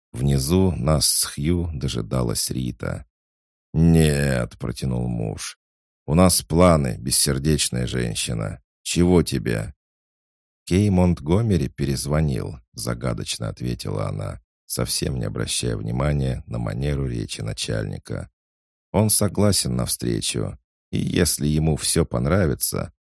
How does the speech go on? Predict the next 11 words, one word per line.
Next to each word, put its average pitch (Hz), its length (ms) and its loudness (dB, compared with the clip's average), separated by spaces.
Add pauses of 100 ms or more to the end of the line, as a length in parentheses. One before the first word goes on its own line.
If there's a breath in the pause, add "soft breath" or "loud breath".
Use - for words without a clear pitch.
(200)
подписание 92 680 2
контракта 69 640 0
с - 180 0
нами». 60 540 0 (500)
«Что?» 104 680 4 (340)
Кажется, 73 500 2
Хью 87 320 2
мгновенно 73 680 2
забыл 65 460 -2
про 58 220 -2
обед. 58 480 -4